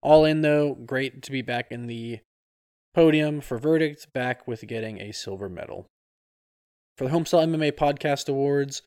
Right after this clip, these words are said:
the Mac and Cheese U F C prelims performance of the night, we went with Natalia Silva with her spinning back kick knockout win, and our Chicken and Dumplings U F C main card performance of the night,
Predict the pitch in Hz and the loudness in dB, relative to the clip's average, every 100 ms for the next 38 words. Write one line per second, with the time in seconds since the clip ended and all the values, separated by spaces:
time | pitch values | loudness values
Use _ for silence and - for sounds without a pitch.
0 | _ _ 117 117 143 156 147 131 156 147 | _ _ -10 -4 -2 -2 -4 -8 -6 -6
1 | 127 151 147 139 - 143 - 135 131 131 | -6 -6 -4 -4 -8 -12 -10 -8 -6 -8
2 | 131 - - 127 120 117 107 117 120 123 | -10 -12 -10 -10 -8 -8 -8 -8 -8 -8
3 | _ _ _ _ - 160 175 160 143 - | _ _ _ _ -2 2 4 2 -2 -4
4 | 139 143 143 120 - 147 151 165 165 _ | 0 2 0 -2 -2 -2 -2 -2 -4 _
5 | _ _ 120 120 123 - - 147 160 170 | _ _ -8 -4 -4 -4 -6 -4 -2 -4
6 | 170 120 123 131 - 151 139 - 120 120 | -6 -8 -6 -6 -6 -8 -8 -8 -8 -6
7 | 131 113 104 127 151 156 - _ _ _ | -6 -6 -6 -8 -8 -12 -16 _ _ _
8 | _ _ - 127 127 117 - 143 147 135 | _ _ -6 -4 -2 -4 -4 -4 -2 -4
9 | 127 131 127 127 113 123 127 - - 165 | -2 -4 -4 -6 -6 -4 -4 -4 -6 -6
10 | 127 117 117 117 113 - 117 110 110 107 | -6 -8 -8 -8 -8 -10 -12 -12 -10 -8
11 | 110 110 107 | -8 -8 -10